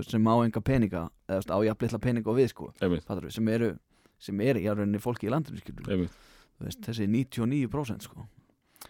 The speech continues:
Speaker 1: það er svona okkar lið, sko.
Speaker 2: Og, og, og, e, sko, skömmu síðar, eh, ertu bara fengin í að, að búa til skútuna, eh, með Gunnudís.
Speaker 1: Já.
Speaker 2: Og það, það virkaði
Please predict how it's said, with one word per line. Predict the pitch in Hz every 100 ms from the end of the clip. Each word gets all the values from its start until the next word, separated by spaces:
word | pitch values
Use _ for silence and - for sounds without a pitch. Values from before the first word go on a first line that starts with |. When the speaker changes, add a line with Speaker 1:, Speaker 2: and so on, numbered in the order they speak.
| _ _
Speaker 1:
það | - 113 110
er |
svona | 123 123 110
okkar | 127 123
lið, | 143
sko. | - 104 101 - - -
Speaker 2:
Og, | 101 113
og, | 135 127
og, | 135
e, | 123 123 92 104 - _ _ -
sko, | - 139 104 - - - 76
skömmu | - 135 135
síðar, | 131 135 135
eh, | 127 107 60 57 -
ertu | 127 131
bara | 127
fengin | 135 131 127 127
í |
að, | 123 113
að | 113 110 - - - 60 65 - - _
búa | 139 123
til | 117
skútuna, | - 131 120 107 117 120 80
eh, | 98 101 101 101
með | 120 113 107 82 80
Gunnudís. | 117 107 95 92 101 - - - - _ _
Speaker 1:
Já. | 120 113 - - - - - -
Speaker 2:
Og | -
það, | 113 135 160 151 123 - - -
það | 151 160
virkaði | 135 165 - 135 113 104